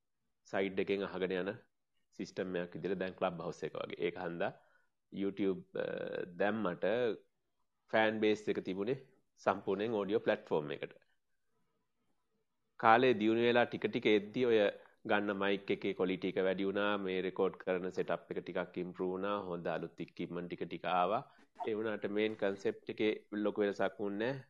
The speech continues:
අප-, ඒ කණ්ඩායමට තිබ්බ ලොකුම ගැටලුව එකතු වෙලා සෙට් වෙලා වෙලාවක් වෙන් කරගන්න එක විතරයි. වෘත්තිමය ජීවිතේ වෙන, අ, එන්න එන්න බිසි වෙනවත් එක්ක ඒ හැරුණු කොට පුළුවන් ල-, වෙලාවල් ලැබිච්ච හැම වෙලාවකම කට්ටිය එකතු වෙලා,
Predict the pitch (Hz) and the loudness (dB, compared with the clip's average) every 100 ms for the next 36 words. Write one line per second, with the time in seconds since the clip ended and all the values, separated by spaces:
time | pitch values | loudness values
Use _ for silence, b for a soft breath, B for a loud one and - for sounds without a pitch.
0 | _ - 98 _ - 98 - 95 101 104 | _ -14 -14 _ 0 0 2 0 2 2
1 | 104 101 113 107 95 95 104 107 101 104 | 2 -2 0 0 0 0 0 2 2 2
2 | 104 139 - b b b _ - 101 107 | 2 2 -2 b b b _ -4 -2 -2
3 | - 110 104 104 95 90 104 110 120 87 | -2 0 2 0 -2 -2 0 2 4 2
4 | - 110 101 107 107 - 101 101 104 104 | 0 0 2 4 2 2 0 2 2 4
5 | 101 104 107 110 - - - 101 98 92 | 2 2 2 2 0 -14 -6 -2 0 0
6 | 107 101 107 92 92 - 101 101 98 95 | 0 2 2 0 -8 -4 -2 0 0 -2
7 | 95 - 98 95 95 95 - _ _ _ | -2 2 2 2 0 -4 -10 _ _ _
8 | - 92 - 92 92 95 92 90 92 92 | -12 -8 -4 -2 -2 -2 -4 -4 -2 -2
9 | 92 90 - 90 - 101 92 92 90 92 | -2 -4 -2 -4 0 0 2 -2 -4 -2
10 | 92 - 147 - _ _ _ _ _ _ | -2 -2 -4 -6 _ _ _ _ _ _
11 | _ _ _ _ - 113 110 104 98 90 | _ _ _ _ -4 0 0 0 0 0
12 | 101 110 110 110 104 107 - 107 95 101 | 4 4 4 4 0 -2 -4 -6 -4 -4
13 | 98 101 104 - 110 127 95 - 98 95 | -2 -2 -2 -4 -4 -4 -4 -2 -2 -2
14 | 87 95 92 120 | -2 0 0 -2